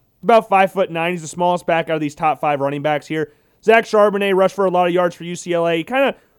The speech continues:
rotated at the start of the season anyways. I can't remember who their other running back is, but he rushed for well over a hundred, eleven hundred yards in the season, had thirteen touchdowns there as well. Six one, two twenty, very nice size for running back. I'm really excited for him. In regard,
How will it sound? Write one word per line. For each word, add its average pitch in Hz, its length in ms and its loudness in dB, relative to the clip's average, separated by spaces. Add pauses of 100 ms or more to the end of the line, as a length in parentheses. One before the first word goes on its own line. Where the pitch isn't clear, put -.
(120)
rotated 226 760 4 (840)
at 196 160 0
the 165 80 -8
start 175 360 0
of 202 40 -4
the 214 60 0
season 226 420 -4
anyways. 233 480 0 (340)
I - 100 -10
can't 254 180 -2
remember 214 160 2
who 196 80 0
their 180 160 0
other 175 160 -2
running 165 220 -4
back 156 200 -2
is, 147 100 -8
but 170 120 -6
he 180 40 0
rushed 220 220 -2
for 196 100 -4
well 175 240 -2
over 170 200 -4
a 151 60 -4
hundred, 156 300 -10
eleven 160 300 -6
hundred 151 240 -10
yards 147 240 -2
in 143 60 -10
the 143 40 -10
season, 143 280 -8
had 139 120 -10
thirteen 160 360 -8
touchdowns 139 520 -8
there 135 200 -6
as 117 100 -10
well. 143 320 -4 (240)
Six 240 260 2
one, 233 220 2
two 226 200 -8
twenty, 220 500 -4 (320)
very 208 200 0
nice 196 240 -2
size 196 300 0
for 180 120 -6
running 180 200 -2
back. 175 240 0
I'm 180 200 -4
really 175 140 -2
excited 165 320 -4
for 151 140 -8
him. 160 180 -6
In 160 120 -6
regard, 170 380 -2